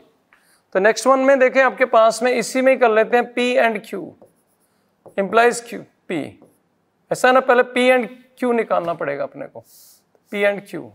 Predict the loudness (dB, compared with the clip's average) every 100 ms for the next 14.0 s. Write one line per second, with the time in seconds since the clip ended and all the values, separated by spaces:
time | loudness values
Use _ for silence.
0 | _ _ -10 -2 0 -2 -4 -6 0 4
1 | 4 4 2 -2 -2 -2 -2 -8 -8 -8
2 | -10 -16 -16 _ _ _ _ _ -6 -4
3 | 0 0 0 -4 -16 _ -20 _ _ _
4 | _ _ _ -6 -4 0 -2 -2 -12 -2
5 | 2 2 0 -12 -20 _ _ _ _ _
6 | _ -4 0 2 2 2 0 -4 _ _
7 | -20 _ -2 2 2 0 -10 _ _ _
8 | _ _ -6 2 2 2 2 2 2 0
9 | 0 0 0 -18 _ _ _ _ _ _
10 | -20 _ _ -20 _ _ _ _ _ 0
11 | 0 0 2 2 0 -4 -8 -4 -2 -2
12 | 0 2 2 -2 -6 -10 -10 -12 -20 _
13 | _ _ _ -20 _ -8 0 2 2 0